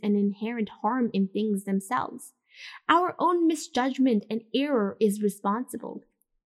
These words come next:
In the same vein, due to our own ignorance of certain divine attributes, we are afflicted by pain and hardship. For God Almighty himself is nothing but mercy and compassion.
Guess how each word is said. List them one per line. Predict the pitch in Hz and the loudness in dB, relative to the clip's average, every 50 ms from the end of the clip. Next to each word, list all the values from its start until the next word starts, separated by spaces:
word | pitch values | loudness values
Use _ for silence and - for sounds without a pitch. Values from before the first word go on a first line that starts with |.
| _ _ - | _ _ 2
In | 349 349 359 | 6 6 6
the | 370 381 | 6 6
same | 359 - - 320 330 359 370 330 262 208 | 4 2 2 2 4 6 8 8 8 8
vein, | 220 220 247 262 240 208 214 220 233 - 233 | 8 4 4 4 2 0 0 -2 -2 0 6
due | 220 285 330 | 8 8 8
to | 339 - 392 381 - | 8 6 0 2 4
our | - 349 359 359 - - - | 4 4 4 0 -4 -2 0
own | 277 294 311 339 349 320 - | 2 2 2 2 0 0 2
ignorance | 294 294 277 269 262 240 202 190 190 196 - - - | 2 2 4 4 4 4 4 2 2 0 -2 -2 -6
of | 226 | -6
certain | - - - - 285 285 - 277 247 | -6 -4 -2 -2 0 4 6 6 6
divine | 208 220 202 214 214 220 220 226 - - - | 6 4 4 2 2 0 0 -2 -2 -2 -4
attributes, | 240 269 285 - 254 202 202 202 202 - - - - - _ - - _ - | -2 -2 -2 0 0 2 2 2 0 -2 -6 -12 -18 -18 _ -20 -16 _ 2
we | 262 294 339 | 4 4 4
are | 320 - | 4 2
afflicted | 339 339 - - 285 285 330 311 - - 220 202 196 | -2 -2 0 2 2 2 2 2 4 4 4 4 4
by | 202 214 214 214 | 2 0 -2 -2
pain | - - - - 247 254 240 214 202 208 - | -4 -6 -6 -4 0 0 2 0 0 0 -2
and | 214 214 | -4 -6
hardship. | 208 - - 226 269 247 - - - - - _ _ _ _ _ _ _ - - - - _ _ | -4 -2 -2 -2 -2 -2 -6 -8 -8 -10 -14 _ _ _ _ _ _ _ -20 -20 -20 -20 _ _
For | - 294 269 | 2 2 2
God | 233 - 269 269 302 330 311 | 4 6 6 8 8 8 6
Almighty | - - 320 285 254 254 262 269 233 233 233 | 4 6 6 6 6 6 4 2 0 0 -2
himself | - - 233 220 208 - - 233 117 107 - - _ _ - | -2 0 2 2 2 2 -2 -2 -2 -2 -6 -10 _ _ 0
is | 277 233 - | 0 2 4
nothing | 240 240 247 262 277 277 - 247 214 202 208 - - - | 4 6 6 4 2 2 2 2 2 2 0 -4 -2 -2
but | 214 202 226 - | -2 0 2 2
mercy | 233 233 226 226 240 247 240 - - - 208 202 - - | 4 6 6 6 4 4 0 -4 -4 -4 -4 -4 -4 -6
and | - 220 220 | -4 -2 -2
compassion. | 214 - 214 202 - 202 208 220 233 - - - - - - 277 | 0 2 2 2 2 2 -4 -4 -4 -6 -8 -8 -8 -10 -10 -14